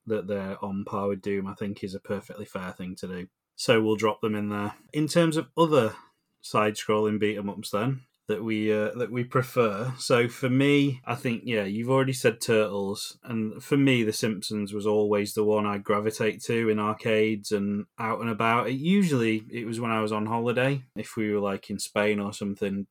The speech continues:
most hotels and bars would have a couple of arcade machines tucked away to one side, and I'd play whatever they got, usually. And the one that we went to most had The Simpsons, so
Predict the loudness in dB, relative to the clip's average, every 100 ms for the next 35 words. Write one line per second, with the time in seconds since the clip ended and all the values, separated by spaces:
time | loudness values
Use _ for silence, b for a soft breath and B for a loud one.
0 | _ -6 -4 -4 -4 -4 -2 0 0 -2
1 | -6 0 0 -2 -6 -6 -6 -8 -8 -4
2 | 0 0 -2 -2 -2 -4 -4 -4 -4 -6
3 | -8 -6 -4 0 0 2 0 0 0 0
4 | 2 6 6 4 0 -2 -2 0 0 0
5 | -4 _ _ _ -4 -4 -2 -4 -6 -4
6 | -2 -2 -4 _ _ -8 -8 -6 -8 -10
7 | _ b b b b -4 -2 -2 -2 -4
8 | -8 _ _ -4 0 2 2 0 -2 0
9 | 0 -2 -4 0 0 -2 -2 -4 -4 -4
10 | -4 -4 -4 -2 -2 -6 _ _ -2 2
11 | 4 4 2